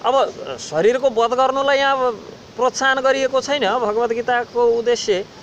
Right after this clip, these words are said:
शरीर, शरीर वध गर्नु, ब-, ब-, वध गर्नलाई प्रोत्साहित गर्नु होइन। "मा हिंसा सर्वभूतानि" आदि वैदिक ऋचाहरूले कुनै पनि जीवात्मालाई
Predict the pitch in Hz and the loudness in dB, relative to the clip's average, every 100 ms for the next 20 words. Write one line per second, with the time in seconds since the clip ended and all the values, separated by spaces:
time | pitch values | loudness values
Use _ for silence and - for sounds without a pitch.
0 | - - - 226 233 196 - 220 233 220 | -20 -14 -2 2 4 2 0 4 4 4
1 | 214 233 240 240 190 214 226 202 180 156 | 2 2 2 2 0 0 -2 -2 -6 -4
2 | 151 143 143 175 214 220 226 226 214 220 | -2 0 -2 -2 0 2 0 0 0 0
3 | 214 - 226 226 226 233 240 254 202 214 | -2 0 2 4 2 2 0 0 0 0
4 | 214 208 220 208 208 220 196 196 226 220 | 0 -2 -4 -2 0 0 0 0 -2 -2
5 | 202 - - - - 208 240 220 220 226 | -4 -10 -20 -12 -4 0 2 2 2 2
6 | 226 226 214 233 220 175 180 214 220 233 | 0 -2 0 0 2 0 -2 -2 0 0
7 | 247 247 202 214 214 214 214 220 | -2 -2 -2 0 0 0 -2 -2